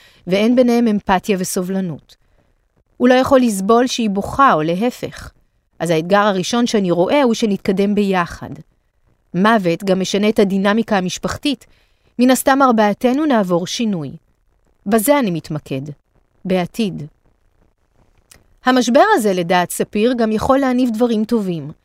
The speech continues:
במשפחה שלי זה הרים את רמת המודעות, את רמת התקשורת, את רמת האחווה.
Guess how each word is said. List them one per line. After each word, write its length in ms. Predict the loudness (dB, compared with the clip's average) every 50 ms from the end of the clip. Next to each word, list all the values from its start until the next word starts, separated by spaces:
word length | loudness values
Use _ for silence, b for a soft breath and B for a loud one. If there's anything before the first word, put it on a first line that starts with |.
| _ _ _ _ _ _ _ _ _ _
במשפחה 480 | 2 2 2 2 2 0 -2 0 0 0
שלי 300 | 2 2 0 2 2 2
זה 120 | 4 2
הרים 220 | 2 2 2 0 0
את 120 | 0 0
רמת 240 | 0 2 2 2 2
המודעות, 580 | 2 0 2 2 0 0 2 2 0 0 -2 -4
את 120 | -6 -4
רמת 240 | -2 0 0 0 0
התקשורת, 680 | -2 -2 -4 -8 -8 -6 0 0 2 2 2 0 -4
את 100 | -4 -4
רמת 300 | -4 -2 -2 -2 -2 -2
האחווה. 600 | -2 -4 -4 -4 -6 -8 -6 -2 -2 0 0 0